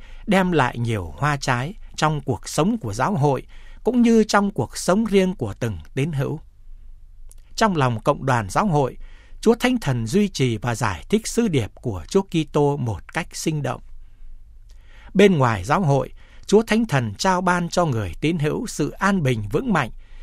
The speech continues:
khi phải đương đầu với thế giới này. Ngài giúp họ đọc hiểu được ý nghĩa của lịch sử, mặc dầu có các trái nghịch và khó khăn bề ngoài.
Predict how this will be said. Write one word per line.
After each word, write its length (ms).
khi 140
phải 220
đương 300
đầu 340
với 260
thế 200
giới 240
này. 260
Ngài 180
giúp 200
họ 320
đọc 240
hiểu 280
được 280
ý 180
nghĩa 340
của 140
lịch 200
sử, 260
mặc 220
dầu 340
có 100
các 280
trái 220
nghịch 240
và 280
khó 360
khăn 320
bề 100
ngoài. 480